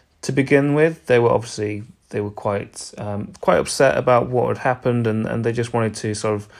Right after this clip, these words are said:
I think it's more they wanted to be heard more than anything else. And by the end of the conversation, they were actually thanking me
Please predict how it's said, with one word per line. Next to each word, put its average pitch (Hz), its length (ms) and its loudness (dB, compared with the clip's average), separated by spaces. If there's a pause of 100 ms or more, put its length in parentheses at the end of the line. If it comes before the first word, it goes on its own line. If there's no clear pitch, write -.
(400)
I 156 40 -8
think 220 160 2
it's 175 120 2
more 151 160 4
they 139 80 6
wanted 127 280 4
to - 60 -10
be 120 100 0
heard 120 360 2
more 110 160 4
than 107 100 -2
anything 104 380 -4
else. 104 440 -10
And 123 140 -2
by 143 140 8
the 135 160 2
end 160 180 2
of 151 60 0
the 147 80 2
conversation, 123 920 0 (380)
they 123 80 0
were 120 100 6
actually 117 300 -2
thanking 120 480 0
me 110 300 -2